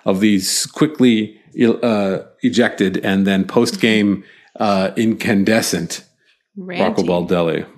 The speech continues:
Speaker 1: He was
Speaker 2: Quite a
Speaker 1: ranting.
Speaker 2: rant.
Speaker 1: Yeah.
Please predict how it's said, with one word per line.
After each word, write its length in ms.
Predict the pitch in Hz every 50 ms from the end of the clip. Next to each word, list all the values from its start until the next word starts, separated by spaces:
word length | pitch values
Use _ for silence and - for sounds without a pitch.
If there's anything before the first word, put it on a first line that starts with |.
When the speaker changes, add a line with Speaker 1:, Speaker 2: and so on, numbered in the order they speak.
| _ _ _ _ _ _ _ -
Speaker 1:
He 120 | - 107
was 140 | 107 98 87
Speaker 2:
Quite 100 | 80 85
a 40 | 98
Speaker 1:
ranting. 420 | 104 113 123 113 95 101 120 120
Speaker 2:
rant. 220 | 120 131 - - - _ _ _ _ _ _ _ _ _ _ - - _ _ - -
Speaker 1:
Yeah. 400 | 98 98 92 90 95 110 120 117